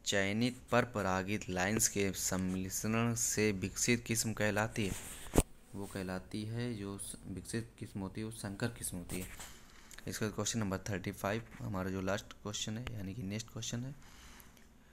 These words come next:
रोग रोधिता किसके द्वारा नियंत्रित होती है?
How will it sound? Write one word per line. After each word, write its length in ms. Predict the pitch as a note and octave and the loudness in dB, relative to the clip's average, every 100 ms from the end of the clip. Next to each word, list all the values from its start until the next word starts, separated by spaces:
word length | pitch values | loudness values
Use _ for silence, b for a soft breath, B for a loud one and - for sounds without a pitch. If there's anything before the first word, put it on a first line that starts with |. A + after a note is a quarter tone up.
| - - | -12 -4
रोग 340 | G2+ A#2 C3 | 2 2 2
रोधिता 500 | A#2 G#2 F#2+ - B2+ | 2 0 0 0 0
किसके 380 | B2 A2 - C3 | 2 0 2 4
द्वारा 280 | A2+ G#2+ A#2 | 6 6 6
नियंत्रित 520 | A2 G2+ G#2 A#2+ B2 | 4 2 2 2 0
होती 320 | A2 G2 - | 0 0 2
है? 180 | A2+ G#2 | 2 2